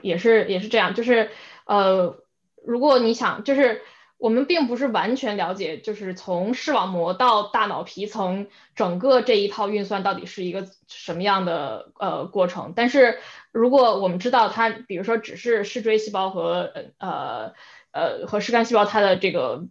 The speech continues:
部分不行了，那我们可以只是简单的说，那我尽量去重现，呃，它们本身应该发生的信号，然后去用电刺激来实现这件事情，或者是用，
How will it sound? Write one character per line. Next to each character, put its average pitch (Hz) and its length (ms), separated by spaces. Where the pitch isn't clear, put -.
部 208 120
分 175 300
不 220 100
行 - 220
了， 175 140
那 240 180
我 185 140
们 185 100
可 214 160
以 220 140
只 180 120
是 233 300
简 190 200
单 226 100
的 254 160
说， 254 220
那 262 200
我 196 100
尽 277 240
量 226 280
去 196 540
重 196 320
现， 226 380
呃， 175 420
它 262 140
们 247 160
本 190 160
身 254 200
应 262 100
该 247 120
发 220 180
生 226 100
的 202 80
信 196 200
号， 190 200
然 160 200
后 190 200
去 190 360
用 196 420
电 220 200
刺 214 240
激 175 160
来 165 240
实 175 220
现 185 260
这 180 100
件 180 180
事 175 140
情， 175 200
或 196 100
者 175 100
是 190 140
用， 180 320